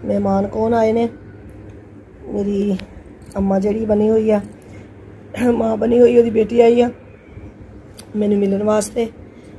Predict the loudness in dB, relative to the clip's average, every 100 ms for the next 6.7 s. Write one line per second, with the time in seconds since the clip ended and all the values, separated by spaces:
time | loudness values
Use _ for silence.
0 | -18 -8 -4 -2 0 0 0 -2 -6 -6
1 | -4 -4 -6 -6 -4 -2 -4 -6 -12 -20
2 | -20 -16 -6 -4 -4 -2 -2 -2 -6 -18
3 | -20 -12 -6 -6 -4 -6 -6 -6 -8 -14
4 | -16 -20 -20 -20 -20 -20 -20 -20 -16 -8
5 | -4 -4 -4 -6 -8 -8 -8 -6 -8 -8
6 | -10 -8 -8 -6 -4 -2 -4